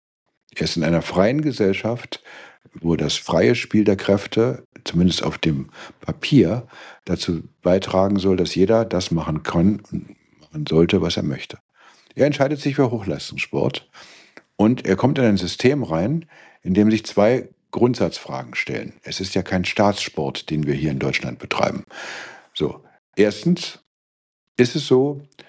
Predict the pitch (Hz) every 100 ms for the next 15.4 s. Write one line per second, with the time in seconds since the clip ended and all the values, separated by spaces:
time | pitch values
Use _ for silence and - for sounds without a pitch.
0 | - _ - 104 - 113 107 104 110 113
1 | 98 87 135 151 104 - 85 76 76 101
2 | - - 95 92 95 104 92 90 127 151
3 | 175 170 - _ _ _ _ - 80 -
4 | - - 123 117 - 104 - - 87 87
5 | 87 85 76 - - - 120 107 107 170
6 | - _ _ - _ _ 98 98 - 107
7 | 135 127 123 107 123 120 - - - 135
8 | 101 87 80 78 78 76 87 87 95 92
9 | 98 95 76 67 - _ _ _ - 104
10 | 143 147 110 101 98 170 - - _ _
11 | _ _ 90 101 135 - 160 175 107 95
12 | 98 92 87 - 101 - - 92 101 -
13 | - 98 82 87 - - 67 73 82 -
14 | 90 98 104 - 95 101 92 85 82 -
15 | 98 120 151